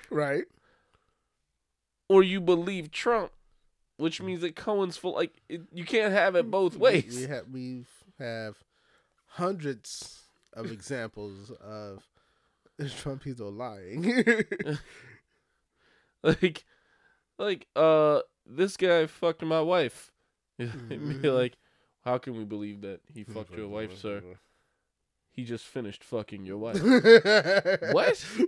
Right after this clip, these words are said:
Speaker 1: <laughs>
Speaker 2: What are
Speaker 1: Uh,
Speaker 2: you, what are you talking about?
Speaker 1: <sighs> God, I fucking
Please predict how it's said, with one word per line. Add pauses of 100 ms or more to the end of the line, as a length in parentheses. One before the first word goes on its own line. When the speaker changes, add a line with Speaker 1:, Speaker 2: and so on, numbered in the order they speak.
(200)
Speaker 1:
<laughs> (920)
Speaker 2:
What
are
Speaker 1:
Uh,
Speaker 2:
you,
what
are
you
talking
about?
Speaker 1:
<sighs>
God, (800)
I
fucking